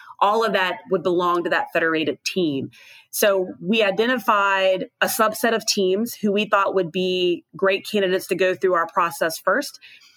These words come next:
And we started out with a very robust training approach.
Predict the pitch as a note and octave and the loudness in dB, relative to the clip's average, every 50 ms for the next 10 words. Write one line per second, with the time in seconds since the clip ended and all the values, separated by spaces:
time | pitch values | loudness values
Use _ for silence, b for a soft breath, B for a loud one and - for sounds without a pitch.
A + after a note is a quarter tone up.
0 | B B B F#3+ G3 G3 G3 G3+ G3 - G#3+ G#3 A3 G#3 G3+ G3+ G3+ G3+ G3+ G3+ | B B B 0 2 2 2 0 2 2 2 2 2 2 2 2 2 2 2 0
1 | G3+ G3 G3+ F#3 F3+ G3 G3 G3 F#3+ F#3 F3 F3 F#3 F#3+ F#3 F#3+ F#3 F#3 F#3 - | 0 0 0 0 2 2 2 2 2 0 2 2 2 2 2 2 0 0 -2 -6
2 | - - - - F3 F3+ G3 G3+ F#3+ F3 E3+ D#3+ C#3+ - - - - - F3 D#3+ | -8 -6 -4 0 0 0 2 2 2 2 2 0 -2 -2 -4 -4 -2 -2 0 0
3 | D3+ D3 B2 - - - | 0 0 -2 -4 -8 -10